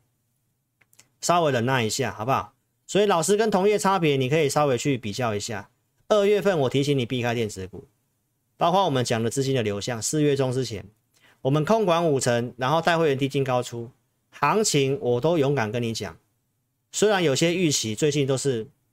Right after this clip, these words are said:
大家可能觉得，哎，你说要升两码，哎，好像升三码，通膨怎么又再上去了？投资朋友，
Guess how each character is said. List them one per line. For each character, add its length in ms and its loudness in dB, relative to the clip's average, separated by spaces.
大 160 0
家 160 2
可 100 -6
能 120 -2
觉 120 -4
得， 180 -6
哎， 220 -4
你 140 -2
说 180 0
要 60 2
升 180 0
两 160 2
码， 120 0
哎， 100 -4
好 100 -2
像 160 -4
升 200 -4
三 160 -6
码， 220 -8
通 240 2
膨 200 2
怎 160 -2
么 140 0
又 80 2
再 140 2
上 200 -2
去 240 -4
了？ 120 -10
投 80 -2
资 60 2
朋 100 2
友， 180 -2